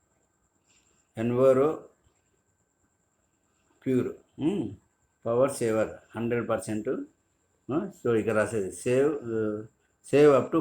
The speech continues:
forty percent. ఉమ్, ఎలక్ట్రికల్ బిల్స్. And also ఇది మీకు సేమ్, ఆ, వెంటిలేషన్ అయితే, లైటింగ్ అయితే సేమ్ ఉంటుందండి. ఇది ఐఎస్ఏ స్టాండర్డ్ నైన్ థౌజండ్ వన్ టూ హండ్రెడ్. ఆ, ఐ-, ఐఎస్ఓ ఉంది.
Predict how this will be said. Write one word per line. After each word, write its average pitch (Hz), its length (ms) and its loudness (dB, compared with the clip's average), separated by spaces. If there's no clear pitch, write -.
forty 123 300 0
percent. 107 380 -4
ఉమ్, 165 200 -2
ఎలక్ట్రికల్ 127 560 4
బిల్స్. 107 280 -4
And 135 120 2
also 139 280 4
ఇది 117 240 0
మీకు 117 300 -4
సేమ్, 165 320 6
ఆ, 131 420 4
వెంటిలేషన్ 131 560 0
అయితే, 143 260 2
లైటింగ్ 156 300 6
అయితే 156 200 4
సేమ్ 139 280 2
ఉంటుందండి. 120 420 2
ఇది 131 180 2
ఐఎస్ఏ 127 500 2
స్టాండర్డ్ 113 680 -6
నైన్ 110 180 -10
థౌజండ్ 113 340 -8
వన్ 120 160 -14
టూ 110 100 -8
హండ్రెడ్. 104 360 -12
ఆ, 147 60 -4
ఐ-, 113 180 -2
ఐఎస్ఓ 117 360 -2
ఉంది. 104 280 -2